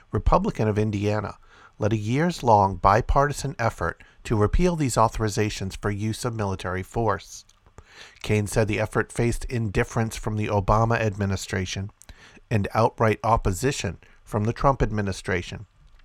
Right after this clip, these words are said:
But the political stars aligned under President Biden,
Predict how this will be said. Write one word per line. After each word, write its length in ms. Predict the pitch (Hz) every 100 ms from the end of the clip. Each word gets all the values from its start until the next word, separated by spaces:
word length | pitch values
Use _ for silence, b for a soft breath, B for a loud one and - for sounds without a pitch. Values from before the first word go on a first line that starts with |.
| - _ _ -
But 140 | 131 -
the 80 |
political 460 | 104 127 143 - 123
stars 400 | - 113 104 95
aligned 640 | - 107 117 117 92 85 - B B
under 160 | 113 98
President 460 | - 101 92 92
Biden, 400 | - 131 127 87